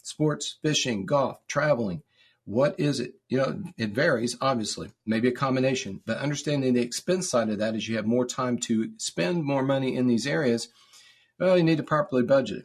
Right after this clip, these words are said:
That's the key. Studies have shown that retirees who keep a busy schedule with three to four regular activities, they maintain their relationships and social interaction, well, they tend to live and lead happier retirements.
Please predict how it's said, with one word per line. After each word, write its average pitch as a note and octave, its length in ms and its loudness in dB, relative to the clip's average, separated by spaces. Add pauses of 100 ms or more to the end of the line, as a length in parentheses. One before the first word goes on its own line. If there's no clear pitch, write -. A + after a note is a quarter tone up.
(140)
That's A#2+ 260 -2
the A#2+ 120 -14
key. A2+ 300 -2 (320)
Studies C3+ 340 0
have - 80 -8
shown C#3 200 2
that - 80 -4
retirees C3+ 400 -4
who A#2+ 80 -8
keep - 220 -4
a B2+ 60 -6
busy C3+ 320 -2
schedule C#3 420 -4
with - 160 -6
three C3+ 160 -2
to C3 80 -4
four C3+ 220 -2
regular C3 360 2
activities, D#3 560 -4 (160)
they A2 100 0
maintain A#2+ 380 2
their A2 100 -2
relationships C3+ 600 -2
and A#2+ 120 -6
social C3 280 -4
interaction, C#3 540 -2
well, B2 100 2
they C3+ 140 -2
tend D3+ 340 -2
to F3 80 -2
live B2+ 640 0
and D#3 200 0
lead A2+ 280 2 (200)
happier A2+ 360 -2
retirements. A2 580 -2